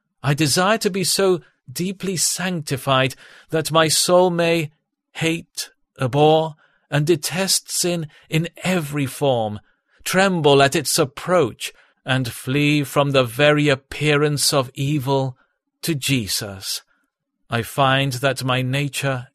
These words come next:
is still corrupt, depraved, and polluted, and that the blood of Jesus, the restraining power of the Holy Spirit, and the forgiving grace of God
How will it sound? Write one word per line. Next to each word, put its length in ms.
is 200
still 340
corrupt, 580
depraved, 800
and 320
polluted, 800
and 220
that 480
the 100
blood 380
of 180
Jesus, 680
the 140
restraining 800
power 500
of 240
the 160
Holy 380
Spirit, 680
and 220
the 180
forgiving 720
grace 500
of 160
God 440